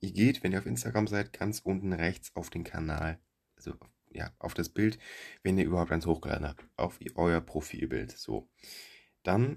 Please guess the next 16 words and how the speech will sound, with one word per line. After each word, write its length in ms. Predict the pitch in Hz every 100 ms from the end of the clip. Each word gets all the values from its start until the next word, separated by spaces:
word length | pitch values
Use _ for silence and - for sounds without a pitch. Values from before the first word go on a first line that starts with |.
| - -
geht 180 | 95
ihr 160 | 98 85
oben, 460 | 92 117 131 135 135 _ _ _
also 100 | -
ganz 220 | - 92 -
oben 180 | 87
rechts, 720 | 85 80 98 123 - - - _ _ _ _ - -
da 120 | -
sind 140 | 92 90
zwei 240 | 92 90
Button. 320 | 85 85 -
Einmal 300 | 78 98 110
so 320 | 110 110 107 -
drei 400 | 90 87 95 110
Streifen 680 | 113 - - 85 104 117 -
übereinander 680 | 90 82 78 80 104 139